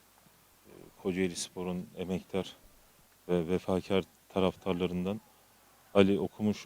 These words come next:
abimizin vefatı tabii hepimizi çok üzdü. Eee, kendisine Allah'tan rahmet diliyorum. Mekanı cennet olur inşallah. Eee, yakınlarına da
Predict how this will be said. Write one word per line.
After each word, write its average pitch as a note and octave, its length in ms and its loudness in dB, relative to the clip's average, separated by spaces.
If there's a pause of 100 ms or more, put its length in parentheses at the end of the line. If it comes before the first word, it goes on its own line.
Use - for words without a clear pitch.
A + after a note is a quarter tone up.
abimizin G2 640 2
vefatı G2+ 580 -4 (300)
tabii G2 180 -2
hepimizi G2+ 360 -4
çok - 260 -8
üzdü. F#2+ 300 -6 (1120)
Eee, - 60 -12 (400)
kendisine G2 500 -2 (580)
Allah'tan F#2+ 440 -2
rahmet F#2+ 420 -4
diliyorum. F2 340 -6 (400)
Mekanı F#2 400 -2
cennet F#2+ 360 -2
olur F2+ 140 -6
inşallah. E2 460 -10 (760)
Eee, F#2 80 -4 (1080)
yakınlarına F#2+ 600 0
da G#2+ 200 -4